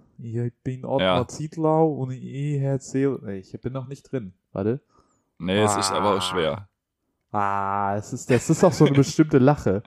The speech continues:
Speaker 1: Musst du dir gleich, wenn wir durch sind, mal auf YouTube angucken. Ottmar Zittlau.
Speaker 2: Werde ich machen.
Speaker 1: Groß.
Speaker 2: Werde ich machen.
Speaker 1: Und Karl
Speaker 2: Bastian
Speaker 1: Lauterbach
Speaker 2: Pastewka
Speaker 1: redet
Speaker 2: allgemein
Speaker 1: leider
Speaker 2: cooler Typ.
Speaker 1: genauso, was es schwierig macht,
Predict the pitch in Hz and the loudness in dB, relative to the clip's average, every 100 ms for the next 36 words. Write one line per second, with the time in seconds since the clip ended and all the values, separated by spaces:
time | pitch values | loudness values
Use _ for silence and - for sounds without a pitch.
0 | _ _ _ _ _ _ _ _ - 139 | _ _ _ _ _ _ _ _ 0 2
1 | - 160 156 143 147 143 139 131 143 143 | 4 4 6 6 4 2 0 4 4 4
2 | 127 120 113 131 - - 85 98 - - | 2 2 4 2 0 -2 -2 -2 -4 -4
3 | 87 104 127 117 - 110 95 90 87 90 | 0 0 0 -2 -2 0 4 4 4 0
4 | 90 85 85 - 117 104 - _ _ _ | -4 -8 -4 4 6 6 2 _ _ _
5 | - 90 90 90 87 73 _ _ - 120 | -4 -4 -4 -8 -10 -12 _ _ -8 -6
6 | - 123 127 - 117 123 123 117 110 117 | 0 4 4 2 2 4 4 2 0 -4
7 | 110 107 87 90 - 110 113 120 87 71 | -4 0 2 2 2 2 4 4 0 0
8 | 104 117 101 104 101 98 - - 117 110 | 2 4 2 2 0 -2 -8 -4 0 0
9 | 98 101 92 | -2 -4 -6